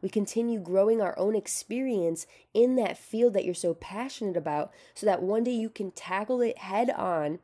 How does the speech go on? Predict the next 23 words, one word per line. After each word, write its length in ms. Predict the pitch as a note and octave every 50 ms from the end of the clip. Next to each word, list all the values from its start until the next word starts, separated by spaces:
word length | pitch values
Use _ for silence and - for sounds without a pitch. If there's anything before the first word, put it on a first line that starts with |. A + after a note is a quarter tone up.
| _ - - - - -
from 140 | G#3+ G#3+ G#3
a 60 | -
position 500 | - G3+ F#3 E3+ G#3 A#3 - - B3 A3+
that's 240 | G3 E3+ E3 - -
more 240 | E3+ F3+ G3+ A#3
powerful, 600 | A3+ - G3 E3+ D#3+ D#3 D#3 - - D3 D3+ D#3+ - - - - _
from 220 | - G#3+ G3+ G3
a 40 | G3
standpoint 640 | F#3 - - A3 G#3 A3+ B3 G#3+ - A3+ G#3 F#3 E3+
that 160 | - D#3+ C3+
knows 400 | D3+ E3 E3+ F3 G3 A#3 B3+ G#3+
more, 260 | A3 G3+ F#3 F3 E3 D#3
a 60 | D3+
perspective 640 | - F3 - - - G#3 G#3 A3+ - - G3+ E3 E3
that 100 | E3+ E3
has 140 | D#3+ D3+
now 260 | E3 D#3+ F3 G3+ A#3 A#3+
been 240 | G3 G3+ F#3 E3+
broadened, 600 | D3 - F3 F#3 G3+ A3+ A3+ F#3+ E3 D3+ D3+ D#3 - _ - - - -
as 160 | - G3 F#3+
opposed 560 | G3+ - - - - C4 C#4 C#4+ D4 C#4 -
to 80 | - B3+
trying 540 | A3+ - - A3+ G#3 G#3+ G#3 G#3+ G#3+ A3